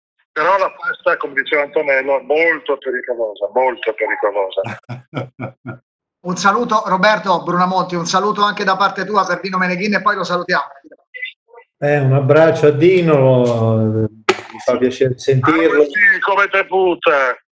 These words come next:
Speaker 3: <laughs> Sto in casa, come ci stai tu? Siamo tutti in
Speaker 1: No,
Speaker 3: casa.
Speaker 1: ho visto, oh, Roberto, no, ti ho visto con la barba, per favore tagliala.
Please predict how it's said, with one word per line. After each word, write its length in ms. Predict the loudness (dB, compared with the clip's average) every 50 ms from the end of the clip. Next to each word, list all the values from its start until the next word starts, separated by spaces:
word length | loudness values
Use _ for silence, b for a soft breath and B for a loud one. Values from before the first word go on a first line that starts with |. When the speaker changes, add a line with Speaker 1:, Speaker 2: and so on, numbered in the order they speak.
| _ _
Speaker 3:
<laughs> 2250 | _ -4 -2 0 2 4 4 2 2 0 0 0 0 0 0 -2 0 0 0 -2 -4 -4 -2 -2 -2 -4 -4 -4 -2 -2 -2 -4 -8 -10 -8 -6 -6 -6 -8 -10 -8 -4 -2 -2 -2 -4 -6 -12 B B B B B B B _ _ _
Sto 160 | _ -4 0 0
in 160 | 0 2 2
casa, 460 | 4 4 4 4 4 2 2 2 2
come 260 | 2 2 0 0 0
ci 140 | 0 -2 -2
stai 320 | 0 4 4 4 4 4
tu? 520 | 4 2 2 2 0 -2 -6 -10 -12 -16 -20 _ _ _ _ _ _ _ _ _ _ _
Siamo 300 | -2 0 2 2 2 2
tutti 320 | 2 0 2 2 2 0
in 80 | 2 2
Speaker 1:
No, 100 | 0 0
Speaker 3:
casa. 180 | 2 2 2
Speaker 1:
ho 80 | 0 -2 -4
visto, 240 | -6 -4 -2 0
oh, 180 | 0 2 2 0
Roberto, 600 | 0 0 0 2 0 0 0 -2 -2 -2 -2 -2 -6 -12 -20 _ _ _ _
no, 160 | -4 -4 -4
ti 100 | -4 -6
ho 60 | -6 -4
visto 320 | -4 -4 -2 -2 -2 -2
con 140 | -2 0 -2
la 100 | 0 0
barba, 380 | 0 0 0 0 0 0 -2 -2
per 160 | -2 -4 -4
favore 400 | -2 -2 -2 0 -2 -2 -2 -4
tagliala. 560 | -4 -2 -2 -2 -2 -2 -2 -2 -2 -4 -6